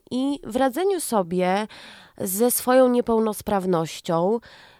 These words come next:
e, i wyrównywanie również tych szans, których, e, ze względu na, e, niepełnosprawność tylu, e, człowiek nie ma. W jaki sposób te zadania są realizowane, jeżeli chodzi o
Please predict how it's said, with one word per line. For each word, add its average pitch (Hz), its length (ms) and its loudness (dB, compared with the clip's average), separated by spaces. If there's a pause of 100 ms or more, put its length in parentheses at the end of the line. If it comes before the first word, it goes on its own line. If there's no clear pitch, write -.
(100)
e, 196 400 0
i 285 280 -4
wyrównywanie 339 680 2
również 330 300 -2
tych - 440 -10
szans, 294 720 4
których, - 580 -2 (320)
e, 202 640 0
ze 202 180 -2
względu 220 640 0
na, 175 380 0 (440)
e, 165 580 -4
niepełnosprawność 190 1080 0 (540)
tylu, 339 380 2 (800)
e, 185 380 0
człowiek 226 540 0 (240)
nie 185 320 2
ma. 143 220 -8 (280)
W 185 60 -8
jaki 330 240 -4
sposób - 400 -6
te 233 240 0
zadania 208 420 0
są 214 320 -2
realizowane, 185 840 0
jeżeli 190 240 -4
chodzi 202 360 -8
o 175 460 -4